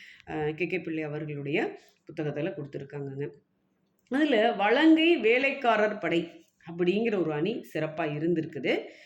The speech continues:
இடங்கை படை அப்படிங்கிற ஒரு பிரிவி-, பிரிவு வந்து இலங்கையில வகுக்கப்பட்டிருந்ததாக நம்ம ஒரு, அஹ், கல்வெட்டு நமக்கு சொல்லுதுங்க. இந்த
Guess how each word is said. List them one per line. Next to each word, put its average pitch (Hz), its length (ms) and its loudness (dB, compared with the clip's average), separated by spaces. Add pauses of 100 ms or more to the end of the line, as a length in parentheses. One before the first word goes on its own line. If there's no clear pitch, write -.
(220)
இடங்கை 349 640 6
படை 277 520 0
அப்படிங்கிற 226 380 2
ஒரு 180 140 4
பிரிவி-, 190 560 0 (160)
பிரிவு 254 240 0
வந்து 202 200 0
இலங்கையில 349 800 4
வகுக்கப்பட்டிருந்ததாக 208 1160 0 (200)
நம்ம 269 200 -2 (600)
ஒரு, 180 480 0 (400)
அஹ், 160 320 0
கல்வெட்டு 247 460 6
நமக்கு 175 280 0
சொல்லுதுங்க. 160 460 0 (200)
இந்த 170 160 -2